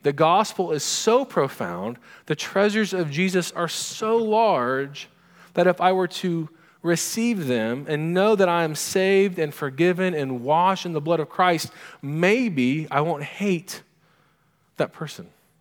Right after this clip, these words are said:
That enemy will no longer be in that category. That's the gospel at work.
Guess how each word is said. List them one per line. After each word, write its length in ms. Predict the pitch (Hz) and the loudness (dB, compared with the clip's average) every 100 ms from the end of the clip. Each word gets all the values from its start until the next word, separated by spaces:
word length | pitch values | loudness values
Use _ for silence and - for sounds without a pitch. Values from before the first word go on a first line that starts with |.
| _ - | _ -2
That 200 | 151 165 | -2 0
enemy 360 | 190 170 139 | 0 0 0
will 120 | 139 | -2
no 140 | 147 147 | -4 -4
longer 400 | 143 151 147 139 | -2 -4 -4 -4
be 200 | 156 151 | -2 -2
in 100 | 135 | 0
that 160 | 127 | -2
category. 640 | - 143 139 127 92 87 - _ _ _ _ _ _ _ | -4 -8 -8 -8 -12 -14 -20 _ _ _ _ _ _ _
That's 280 | 143 156 - | -2 -2 -2
the 160 | - 143 | -10 -4
gospel 460 | 135 127 - 131 110 | -2 -2 -4 -8 -8
at 80 | |
work. 360 | 120 107 - | -8 -12 -12